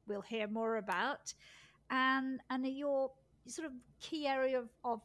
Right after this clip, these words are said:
interest and specialism is menopausal health and women's vaginal health.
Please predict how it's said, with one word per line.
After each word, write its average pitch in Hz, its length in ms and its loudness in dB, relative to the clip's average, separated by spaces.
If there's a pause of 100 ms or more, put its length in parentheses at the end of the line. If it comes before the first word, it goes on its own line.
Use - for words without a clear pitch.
(120)
interest 262 480 -2
and 247 160 -2
specialism 214 840 -6
is 196 200 -6
menopausal 190 840 -6 (220)
health 196 440 -6
and 185 360 -8
women's 208 400 -4
vaginal 190 760 -6
health. - 540 -8